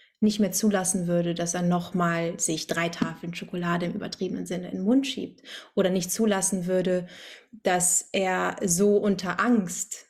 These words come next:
zusammenbricht, weil er Hoffnung schöpfen würde und aus dieser Kraft der Liebe dem begegnen kann. Also es klingt nach einer großen Brücke und doch ist es für mich sehr, sehr offensichtlich, dass hinter allen diesen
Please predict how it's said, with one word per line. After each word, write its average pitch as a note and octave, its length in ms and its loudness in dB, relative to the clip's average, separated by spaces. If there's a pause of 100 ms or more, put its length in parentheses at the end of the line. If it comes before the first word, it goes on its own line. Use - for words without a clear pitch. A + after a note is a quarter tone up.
zusammenbricht, F#3+ 1080 0 (180)
weil F#3+ 300 -2
er F#3 500 0
Hoffnung A3 340 2
schöpfen F3+ 440 -2
würde F#3 220 2
und F#3 100 0
aus F3 120 0
dieser F3+ 200 0
Kraft F3 380 -4 (100)
der F3+ 100 0
Liebe F3 460 0 (1400)
dem G3+ 200 2
begegnen G3 500 2
kann. - 300 -10 (720)
Also F#3+ 240 -2
es F3 180 -2
klingt C#4 380 0
nach A3+ 140 2
einer G#3+ 220 2
großen A3 500 2
Brücke B3 380 0
und G#3+ 180 4
doch A#3 160 0
ist A3 120 0
es G#3 120 0
für G#3+ 100 0
mich G3 240 2
sehr, G3+ 220 2
sehr G#3+ 160 -2
offensichtlich, G#3 560 0
dass F#3 180 2
hinter G3+ 320 2
allen A3 360 6
diesen G3+ 420 8